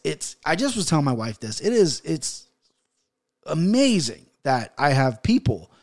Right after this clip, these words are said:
that message me, that listen, that like it, that, you know, that, uh, <laughs> you know, make me a part of their day. It's, it's, it's wild, you know, and I'm not a humble person. Okay. I'm, I, I have, I'm not modest, right?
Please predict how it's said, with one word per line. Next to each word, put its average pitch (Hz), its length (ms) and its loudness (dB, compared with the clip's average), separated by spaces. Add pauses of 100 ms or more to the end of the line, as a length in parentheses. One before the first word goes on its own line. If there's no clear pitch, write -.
(440)
that 131 180 -4
message 170 440 2
me, 95 280 -10
that 117 240 -8
listen, 156 520 2
that - 280 -12
like 175 420 0
it, - 240 -12
that, 120 220 -4
you 139 120 -2
know, 123 380 -2 (260)
that, 113 360 -6 (220)
uh, 135 80 -8 (140)
<laughs> - 140 -8
you 143 100 -2
know, 131 200 0 (320)
make 190 320 4
me 185 140 4
a 147 60 0
part 190 300 4
of 165 60 4
their 135 120 2
day. 156 320 6
It's, 113 160 -8
it's, 147 220 -8
it's 135 180 -2
wild, 143 560 4
you 123 60 -2
know, 135 120 2
and 143 100 0
I'm 214 120 0
not 302 140 4
a 196 60 2
humble 151 320 2
person. - 380 -4
Okay. 170 180 4
I'm, 233 140 4
I, 180 300 0
I 180 160 2
have, 180 280 2
I'm 165 180 4
not 160 200 4
modest, - 420 -4
right? 147 200 6